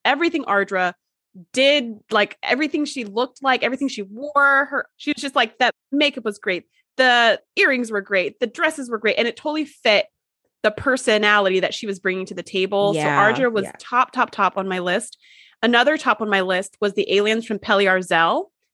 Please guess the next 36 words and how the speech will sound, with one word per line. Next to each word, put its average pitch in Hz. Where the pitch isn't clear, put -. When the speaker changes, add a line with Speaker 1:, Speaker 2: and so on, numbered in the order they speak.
Speaker 1:
which 214
was 214
the 202
episode 202
with 220
the 220
Trill, 170
the 202
host. 156
And 226
they 233
were 240
the 226
ones 214
who 226
had, 190
there 185
was 185
aliens 226
on 208
the 185
planet 208
and 190
then 185
aliens 196
on 190
the 170
two 226
moons. 214
And 185
they 226
had 208
that, 180
like, 180
Speaker 2:
Mm-hmm. 208
Speaker 1:
crest 208